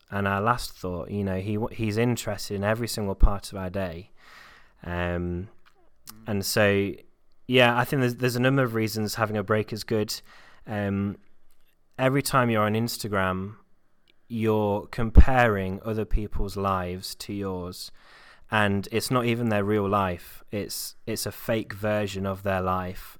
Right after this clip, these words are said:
Speaker 1: that they think is suitable for you to see.
Speaker 2: Mm.
Speaker 1: And it's really unhelpful. Um, as soon as you see somebody else having a, a glamorous, fantastic time,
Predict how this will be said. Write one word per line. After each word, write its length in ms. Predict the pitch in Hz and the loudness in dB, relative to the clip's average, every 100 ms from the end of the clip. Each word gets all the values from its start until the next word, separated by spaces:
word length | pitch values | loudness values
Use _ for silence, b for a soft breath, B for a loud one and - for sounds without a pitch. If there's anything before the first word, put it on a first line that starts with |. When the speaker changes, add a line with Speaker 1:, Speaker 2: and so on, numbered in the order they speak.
| - | -12
Speaker 1:
that 260 | - 92 98 | -10 -8 -4
they 440 | 101 98 95 98 - | 0 0 -2 -6 -12
think 480 | - 107 95 92 - | -10 -6 -6 -6 -10
is 180 | 113 92 | -8 -6
suitable 420 | - 95 - 90 | -6 -8 -8 -10
for 140 | 90 104 | -10 -10
you 120 | 92 | -10
to 120 | - | -10
see. 360 | - - 78 107 - B | -12 -10 -12 -14 -20 B
Speaker 2:
Mm. 40 | 104 98 B B B - | -20 -20 B B B -4
Speaker 1:
And 140 | 107 | -2
it's 160 | 107 - | -2 -4
really 400 | 113 123 120 110 | 0 4 4 4
unhelpful. 800 | 101 92 98 - - 90 92 - - | 0 -2 -4 -4 -4 -4 -8 -12 -10
Um, 460 | 104 95 92 90 92 b b b b - | -6 -4 -2 -4 -8 b b b b -8
as 160 | 107 | -6
soon 220 | - 131 127 | -2 0 0
as 140 | 113 | 0
you 100 | 117 | -4
see 200 | - 110 | -2 -4
somebody 400 | 98 117 107 101 | -2 -2 0 2
else 280 | 98 95 - | 2 0 0
having 240 | 107 101 | -2 -2
a, 120 | 95 98 - | -2 -4 -4
a 200 | 98 98 - _ - | -6 -6 -10 _ -4
glamorous, 600 | 107 101 98 95 92 - | 0 0 0 -2 -2 -4
fantastic 640 | 107 95 - 98 - 98 | -4 -4 -6 -8 -10 -12
time, 520 | - 95 90 87 98 | -8 -6 -4 -6 -10